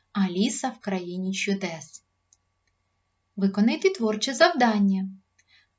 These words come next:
Напишіть листа Алісі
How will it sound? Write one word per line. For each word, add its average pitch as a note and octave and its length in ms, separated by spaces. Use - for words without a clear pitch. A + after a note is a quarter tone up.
Напишіть F#3 680
листа F#3 640
Алісі F#3 800